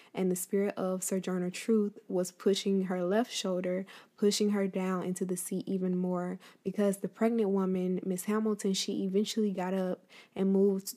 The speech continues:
further back in the bus, but Claudette refused to move until the policeman came and made her move. Now, before the policeman got there, Claudette said that she was remembering all of the talks that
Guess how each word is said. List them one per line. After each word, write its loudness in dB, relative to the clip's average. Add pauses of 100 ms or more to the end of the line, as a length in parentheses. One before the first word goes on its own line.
(180)
further 8
back -2
in 0
the 0
bus, -4
but -4
Claudette 0
refused 0
to 0
move 2 (340)
until 2
the 0
policeman -2
came -2
and -2
made 2
her -4
move. -6 (340)
Now, 0
before 0
the 0
policeman 0
got -4
there, 0
Claudette -2
said -2
that -2
she -2
was 0
remembering 0
all 0
of -2
the -2
talks -6
that -4